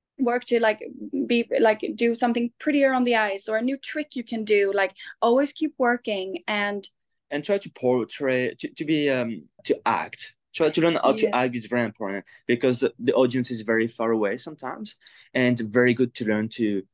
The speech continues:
Speaker 2: to act big so
Speaker 1: Yeah.
Speaker 2: the whole audience can see what you're doing out there on the ice.
Speaker 1: Yeah, 'cause of
Speaker 2: Do
Speaker 1: course
Speaker 2: not be
Speaker 1: we're,
Speaker 2: shy.
Speaker 1: we're, we're mainly skaters, but also we're, we're actors now at this point too, portraying characters and roles, like, that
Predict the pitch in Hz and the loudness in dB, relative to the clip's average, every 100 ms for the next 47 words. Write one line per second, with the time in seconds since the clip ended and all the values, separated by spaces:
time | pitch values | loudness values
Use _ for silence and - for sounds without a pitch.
0 | _ - - 120 123 - - 120 69 101 | _ -8 -4 -4 -4 -8 -2 -2 0 -6
1 | - - _ - - 120 117 226 214 110 | -10 -16 _ -10 0 2 4 2 0 0
2 | 110 107 - 107 95 73 - - - - | 0 -2 0 0 -2 -12 -14 -14 -12 -6
3 | 117 - 113 104 - 104 104 95 92 92 | -4 0 2 2 2 0 2 0 0 -2
4 | 90 92 92 92 90 90 92 - - 254 | 0 0 0 -2 -2 -4 -6 -12 -8 -4
5 | 226 208 254 269 269 285 294 - - 269 | -2 0 0 2 2 2 2 4 2 2
6 | - 92 90 - _ _ - 262 - 262 | 0 -6 -10 -16 _ _ -4 -2 -2 -2
7 | 254 226 269 349 - 254 269 214 202 - | -2 -4 -6 -8 -6 -6 -4 -4 -6 -6
8 | 208 226 247 247 233 226 202 196 226 339 | -2 -2 -2 -2 -2 -2 -2 -2 -4 -6
9 | - 196 180 - 208 175 - - 190 196 | -8 -8 -8 -4 -2 0 -2 -6 -6 -6
10 | - 196 180 180 311 320 214 - - 208 | -6 -4 -4 0 2 4 2 -4 -8 -8
11 | - 196 196 226 277 285 226 196 190 196 | -4 -4 -2 0 0 0 -2 -2 -4 -2
12 | 247 262 214 208 196 196 190 | 0 0 -2 -2 -2 0 -2